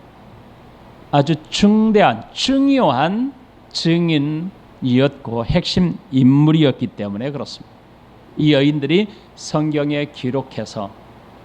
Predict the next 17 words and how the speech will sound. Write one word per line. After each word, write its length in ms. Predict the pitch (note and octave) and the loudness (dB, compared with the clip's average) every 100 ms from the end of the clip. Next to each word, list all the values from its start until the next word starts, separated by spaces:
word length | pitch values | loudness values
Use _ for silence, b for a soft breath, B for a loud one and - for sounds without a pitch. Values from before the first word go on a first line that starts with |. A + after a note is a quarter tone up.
| - - - - - B B B B B | -20 -20 -20 -20 -20 B B B B B
증인들로 1120 | - F#3+ A#3 A#3 A3+ F3+ F3 D#3 D#3 F3+ F#3 | 2 4 6 6 4 4 0 2 2 2 -2
세워져야 680 | F3+ - A3+ A3+ A3 F3+ D#3+ | -8 -8 -2 -2 -2 -2 -4
되기 200 | C3 A#2 | -4 -8
때문에 600 | - A2 A2 B2+ C3+ G#2+ A2+ - - - - - - - - - - - | -10 -10 -6 -4 -4 -6 -14 -20 -20 -20 -20 -20 -20 -20 -20 -20 -12 -2
이들의 380 | C3+ C3 C3+ B2+ | 0 2 2 2
이름을 400 | A2+ A#2 C3+ D#3+ | -2 -2 -2 -4
기록하게 500 | - B2+ A#2+ - A2+ | -4 -4 -6 -8 -8
된 160 | C3+ A#2+ | -6 -6
겁니다. 220 | F#2+ D#2+ - - - - - - - - - - - - - - - B B B B B B - | -8 -14 -18 -20 -20 -20 -20 -20 -20 -20 -20 -20 -20 -20 -20 -20 -20 B B B B B B -2
예수님께서 960 | D#3 G3+ A#3+ B3 B3 A#3+ B3+ B3 - - - | 2 4 6 4 4 4 4 2 -2 -16 -14
죽으신 540 | - F3+ E3+ A#3 A#3+ A3+ | -2 2 4 4 4 4
날이 200 | G#3 G#3 | 6 6
언제입니까? 640 | F3+ C#3+ D3 C#3+ C3 E3+ | 6 4 2 0 -2 -4
바로 340 | - B2 C3+ C#3 | -2 -2 0 -2
금요일 540 | - D#3 F#3+ G#3 C#3+ | 0 2 4 2 0
아닙니까? 560 | A#2 A2+ B2 A2+ G#2 A2+ | -2 -2 -2 -4 -6 -8
금요일 640 | - A2+ A2+ A2+ D3 G#3 | -6 -4 -2 -2 -2 -4